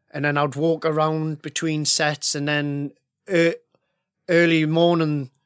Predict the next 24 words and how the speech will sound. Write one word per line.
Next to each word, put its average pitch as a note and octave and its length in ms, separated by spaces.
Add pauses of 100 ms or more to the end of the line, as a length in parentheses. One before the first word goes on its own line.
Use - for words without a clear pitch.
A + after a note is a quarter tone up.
(340)
one D#3+ 200
of D#3 60
the D3+ 80
guys D3+ 580
got, D3+ 160 (340)
uh, C#3+ 380 (960)
we E3+ 240
had G#3 100
a G3+ 60
couple - 240
of C3 80
guys D3 280
who D3 340
w-, - 0
w-, D3 360 (680)
what, B3+ 180 (1200)
wouldn't C4+ 320
delegate E3 560
them C#3+ 160
to C#3+ 220
be C3+ 500
the C3+ 100
bosses, C#3+ 460
but C#3+ 240